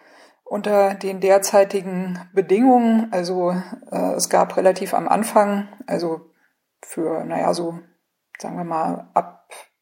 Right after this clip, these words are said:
die zweite Märzhälfte ungefähr, mindestens zwei Radsalons, die jetzt ausgefallen sind aufgrund von Corona.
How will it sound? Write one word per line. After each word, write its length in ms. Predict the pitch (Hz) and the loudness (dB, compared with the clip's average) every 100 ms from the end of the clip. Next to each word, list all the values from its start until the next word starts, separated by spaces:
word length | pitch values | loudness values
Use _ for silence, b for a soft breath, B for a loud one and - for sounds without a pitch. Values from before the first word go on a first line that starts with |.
| - | -16
die 100 | 180 | -6
zweite 340 | - 180 208 | 2 2 2
Märzhälfte 800 | 175 170 240 - 175 180 - 214 | 2 4 4 2 0 0 -2 -4
ungefähr, 680 | 226 180 180 175 202 269 - B B B B B B B _ - | -4 -8 -6 -2 -2 -2 -12 B B B B B B B _ -20
mindestens 800 | - - 190 220 269 226 240 - | -20 -16 -6 -2 0 0 0 -2
zwei 300 | - 190 233 | 2 6 6
Radsalons, 720 | 254 202 220 208 208 202 196 | 6 2 4 2 2 0 -4
die 120 | - 185 | -6 -6
jetzt 260 | 180 180 | -6 -4
ausgefallen 640 | - 180 - 220 247 240 | -4 -4 -6 -4 -4 -2
sind 400 | 226 247 320 - | -2 -4 -4 -8
aufgrund 460 | - 208 - 220 226 | -6 -6 -6 -6 -4
von 180 | 240 226 | -6 -6
Corona. 580 | 240 208 226 240 240 | -6 -4 -2 -2 -2